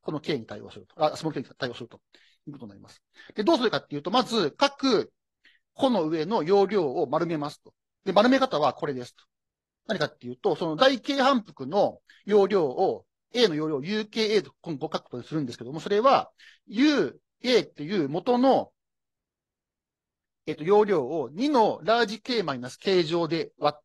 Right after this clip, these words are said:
て、小数点以下切り捨てるってことをします。これは先ほどのビットのイメージを持ってもらえば分かって、この二のKマイナスK乗っていうのは、まあ、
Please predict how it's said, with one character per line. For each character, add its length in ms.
て、 300
小 160
数 140
点 120
以 20
下 80
切 100
り 80
捨 60
て 100
る 140
っ 20
て 80
こ 80
と 80
を 20
し 80
ま 80
す。 100
こ 80
れ 100
は 160
先 160
ほ 80
ど 60
の 80
ビ 100
ッ 100
ト 120
の 60
イ 60
メ 120
ー 40
ジ 80
を 40
持 80
っ 80
て 80
も 100
ら 80
え 80
ば 260
分 80
か 120
っ 100
て、 300
こ 100
の 160
二 580
の 180
K 260
マ 100
イ 40
ナ 60
ス 80
K 220
乗 140
っ 40
て 160
い 40
う 20
の 120
は、 300
ま 140
あ、 200